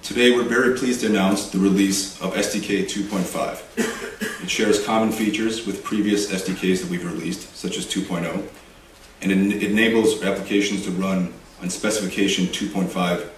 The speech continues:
Alliance compliant devices. Spec two point five was released earlier this year in May, and compliant devices from various manufacturers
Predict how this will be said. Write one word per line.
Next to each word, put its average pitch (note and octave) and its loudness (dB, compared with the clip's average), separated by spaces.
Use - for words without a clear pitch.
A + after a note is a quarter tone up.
Alliance F2 -2
compliant F2 -6
devices. - -12
Spec - 2
two - 0
point A#2+ 0
five F#2 2
was F#2 -2
released F#2+ 0
earlier G2+ 2
this F2 -2
year E2+ -4
in E2+ -4
May, F2 -4
and - 6
compliant G#2 2
devices F2+ 0
from F2+ -4
various F2+ 0
manufacturers E2 -6